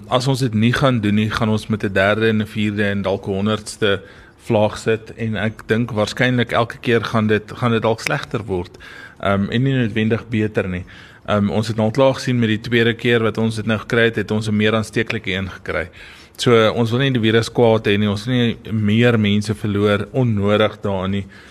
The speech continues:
Ehm, en as 'n mens gaan kyk, soos wat dokter Koning nou, nou ook gesê het, ehm, in terme van allergieë en, en potensiële komplikasies, ek dink is,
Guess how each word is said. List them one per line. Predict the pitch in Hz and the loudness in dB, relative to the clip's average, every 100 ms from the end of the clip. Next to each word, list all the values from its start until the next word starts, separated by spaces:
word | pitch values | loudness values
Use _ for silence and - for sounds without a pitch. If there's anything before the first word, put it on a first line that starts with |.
| - - | -20 -8
Ehm, | - 98 98 95 - | -2 0 0 -4 -2
en | 117 | 0
as | 113 | 0
'n | 117 | 2
mens | 113 113 | 0 0
gaan | 127 117 | 0 0
kyk, | 135 131 123 | 2 2 -2
soos | - 117 - | -8 -6 -2
wat | 107 | -2
dokter | 101 110 | -2 -2
Koning | 131 117 | 0 2
nou, | 113 104 | 2 2
nou | 113 | 0
ook | 110 | -2
gesê | - 110 - 117 | -4 -6 0 2
het, | 113 110 - - - - | 2 -2 -14 -20 -20 -14
ehm, | - 104 101 101 98 - - | -4 0 2 0 -2 -6 -4
in | 120 | -2
terme | 120 117 110 | 0 0 0
van | - | 0
allergieë | 104 104 104 - 123 113 107 98 | 0 0 0 -2 -2 0 2 2
en, | 101 101 | 0 -2
en | 98 98 | -2 -4
potensiële | 101 - 107 - 101 110 - - | -6 -4 -4 -2 0 -2 -4 -4
komplikasies, | 117 110 104 123 113 107 101 - - - - | -4 -2 0 2 2 0 -6 -8 -18 -20 -12
ek | - 101 | -8 0
dink | 113 113 | 2 2
is, | 113 98 - | 2 0 -6